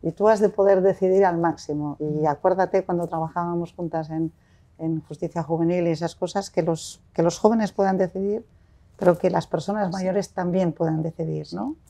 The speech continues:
Speaker 1: Y no, <clears throat> y ese sentimiento de que los protejo decidiendo por ellos, eh, yo le pongo un gran interrogante al lado.
Speaker 2: Sí, sí, totalmente, totalmente. Como,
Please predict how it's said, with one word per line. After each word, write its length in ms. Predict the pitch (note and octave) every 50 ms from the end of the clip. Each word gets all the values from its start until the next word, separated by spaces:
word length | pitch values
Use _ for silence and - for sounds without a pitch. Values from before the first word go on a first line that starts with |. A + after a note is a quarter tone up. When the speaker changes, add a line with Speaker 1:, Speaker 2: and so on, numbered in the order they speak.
| _ _ _ _ _ _ _ _ _ -
Speaker 1:
Y 140 | F#3+ G3+
no, 240 | G#3 A3+ A#3+ A#3+ - -
<clears throat> 380 | A3 C#4+ B3+ G3 F3 E3+ - -
y 60 | F#3
ese 140 | F#3 G3 G3
sentimiento 520 | G#3+ G#3+ G3 A#3 G#3 G#3 G#3 G3+ G3+ G#3
de 140 | G3+ G3+ G3
que 80 | -
los 160 | F#3+ G3 F3+ -
protejo 420 | - G3 G3 - A3+ - - A3+
decidiendo 520 | A3 G#3 G#3+ G#3 G3 G3 F#3+ F#3+ F#3 F3+
por 180 | D#3+ F3+ E3+ F#3
ellos, 500 | G#3 G3+ F#3+ G3 A3+ C#4 F4 - - - - _ _ _ _ _ _ _ - _ _ _ - -
eh, 100 | F3 E3
yo 100 | G3 G3
le 100 | G3+ G#3
pongo 280 | - G3+ G3 G3+ G#3
un 100 | G3+ F#3+
gran 260 | E3+ F3+ F3 F3 E3+
interrogante 540 | E3 D3+ - D#3 D#3 C#3+ C#3 C#3+ C#3+ C#3 D3
al 140 | D3+ D3+ D#3
lado. 160 | D3+ D3+ D3
Speaker 2:
Sí, 280 | C#3+ - - - - D#3 _ _ _ _
sí, 240 | - - D#3 - - _ _
totalmente, 640 | - E3+ D3 - D#3 D3+ D3 D3 C#3+ C#3 C3 D#3+ D3
totalmente. 640 | - C#3 - D3+ D3 C#3+ C#3 C#3 C3+ - E3 D#3 - _ - - C#4+ C#4 - -
Como, 140 | E3+ E3